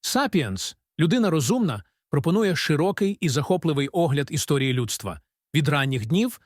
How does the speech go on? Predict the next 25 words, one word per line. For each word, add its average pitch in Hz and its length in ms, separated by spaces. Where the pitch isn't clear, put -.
до 147 120
сучасної 139 600
цивілізації. 131 840
Ювал 208 280
Харарі 165 360
показує, 120 560
що - 180
історія 135 460
людства — 123 500
це 175 160
постійний 226 640
процес 156 500
змін 147 420
і 180 140
еволюції, 151 680
в - 20
якому 131 360
когнітивні, 143 840
соціальні 135 680
та 135 160
наукові 127 480
фактори 131 600
відіграли 131 540
ключову 131 500
роль. 107 260